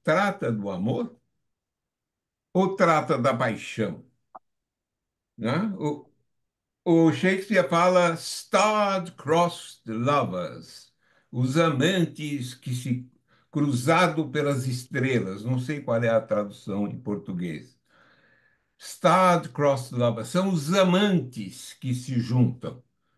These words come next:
na paixão, e a paixão é a dimensão que leva à transgressão,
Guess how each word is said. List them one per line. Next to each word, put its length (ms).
na 180
paixão, 920
e 180
a 100
paixão 840
é 140
a 120
dimensão 1040
que 160
leva 460
à 60
transgressão, 1300